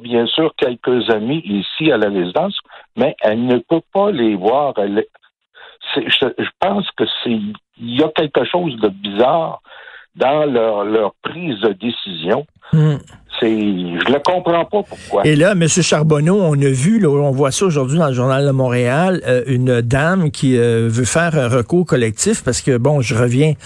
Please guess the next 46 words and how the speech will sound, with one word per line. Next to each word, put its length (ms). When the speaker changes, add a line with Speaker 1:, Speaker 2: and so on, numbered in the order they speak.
Speaker 2:
encore, 560
euh, 140
à, 160
à, 320
à 40
l'exemple 500
de 60
ma 180
mère, 380
mais 160
bon, 300
c'est 240
assez 400
dispendieux 880
où 160
elle 80
demeure, 600
mais 200
bon, 200
elle 140
a 40
des 120
services, 600
mais 120
là, 200
étant 320
donné 340
qu'elle 380
a 40
pas 160
droit 320
à 40
ces 160
services-là, 720
ben, 120
pourquoi 440
vous 100
me 100
payez 360
le 160
même 260
loyer 640
que 480
vous 160
me 120
demandiez 680